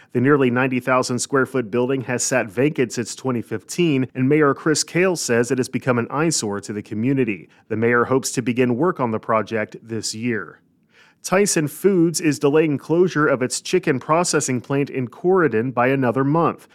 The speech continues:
The facility will remain open through April sixth, and about one hundred thirty-three employees will be retained through that date.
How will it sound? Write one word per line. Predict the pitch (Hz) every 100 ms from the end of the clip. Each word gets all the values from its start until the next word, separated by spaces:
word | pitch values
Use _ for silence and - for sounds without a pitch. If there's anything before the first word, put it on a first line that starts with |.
| _
The | -
facility | 113 120 175 160 151
will | 147 156
remain | 143 135 139
open | 127 156 156 123
through | 131 127
April | 139 131 110
sixth, | - 180 147 - -
and | 131
about | 123 131
one | 117 151
hundred | 170 185 180
thirty-three | - 165 151 139 156 156
employees | 135 120 156 151 175 135
will | 127
be | 131
retained | 113 110 - 175 135 117 131
through | - 160
that | 127 113 107
date. | 107 131 101 -